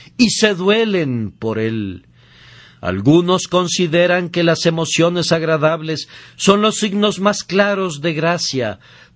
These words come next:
pero no lo son. "Soy tan feliz", es con frecuencia una señal mucho menos cierta que "estoy muy afligido porque he pecado".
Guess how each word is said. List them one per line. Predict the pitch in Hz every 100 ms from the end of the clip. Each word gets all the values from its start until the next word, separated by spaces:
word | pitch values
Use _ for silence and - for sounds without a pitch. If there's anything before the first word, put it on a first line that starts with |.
| _
pero | 196 185 175
no | 156 165 220
lo | 190
son. | 147 - 135 131 113 95 - _ _ _ _ _ _ _ _
"Soy | - - 156 143
tan | 170 156
feliz", | 139 156 143 147 143 131 - - - - -
es | 107 -
con | 160 170
frecuencia | - 175 175 185 175 185
una | 180
señal | 170 160 165 175 151 - - -
mucho | 170 185
menos | 170 196 208 196
cierta | - 196 190 175 190 190 - _ _ _ _ _
que | 107 104 110
"estoy | - - _ - 135 147 147 139
muy | 135 139 156 147
afligido | 139 143 131 - 151 135 135 127
porque | 123 110 110 107
he | 123
pecado". | 123 104 107 107 104 98 87